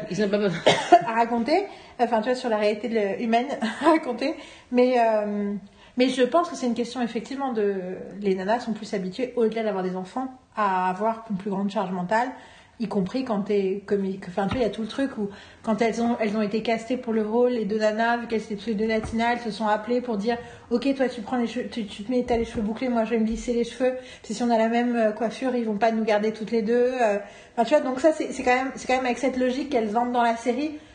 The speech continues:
Speaker 2: Donc je pense qu'effectivement, il y a, il y a l'hab-, l'habitude de gérer deux cents trucs dans ta tête, quoi.
Speaker 1: Mhm.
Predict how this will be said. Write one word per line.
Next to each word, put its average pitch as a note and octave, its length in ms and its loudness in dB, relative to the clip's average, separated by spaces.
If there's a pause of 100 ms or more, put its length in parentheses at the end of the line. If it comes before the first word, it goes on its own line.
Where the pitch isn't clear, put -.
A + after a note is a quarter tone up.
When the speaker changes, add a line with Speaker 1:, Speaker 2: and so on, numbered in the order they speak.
(100)
Speaker 2:
Donc G#3 100 -6
je - 60 -12
pense B3 200 0
qu'effectivement, A#3 600 -2
il A#3+ 80 0
y A3 40 0
a, F3 360 -4 (1500)
il - 40 0
y A#3 40 6
a A#3 40 6
l'hab-, A3+ 320 4
l'habitude A3 480 0
de A3+ 120 2
gérer A3 280 0
deux A3 100 -2
cents A3+ 160 -4
trucs A3 160 -4
dans A#3 140 0
ta C4+ 100 -2
tête, F4+ 240 2
quoi. G3 220 -2
Speaker 1:
Mhm. F#3+ 260 0